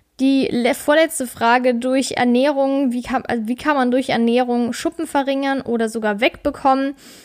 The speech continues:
Und als letzte Frage, welcher Ernährungsstil Haarverlust fördert? Dann kommen wir doch zunächst mal hier zur,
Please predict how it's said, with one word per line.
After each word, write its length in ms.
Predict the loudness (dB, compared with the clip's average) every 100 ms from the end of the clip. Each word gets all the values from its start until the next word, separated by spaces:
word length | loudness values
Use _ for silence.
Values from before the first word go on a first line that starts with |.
| -20 -2
Und 260 | 2 2 2
als 280 | 0 0
letzte 420 | 0 0 0 -4 -4
Frage, 600 | -2 2 2 2 2 0
welcher 440 | 0 0 0 -2
Ernährungsstil 1040 | -2 -2 0 2 2 -2 -4 -6 -2 0 0
Haarverlust 880 | -2 -2 0 0 0 0 2 -2 -4
fördert? 680 | -14 -2 0 2 -2 -6 -16 _ _ _ -20 -20 -20 -20 _ _ _ 0
Dann 240 | 2 2
kommen 240 | -2 -2
wir 80 | 0
doch 160 | 0 -2
zunächst 580 | -4 -2 0 -2 -4 -4
mal 220 | -2 -2
hier 320 | 0 0 0
zur, 460 | -2 0 2 2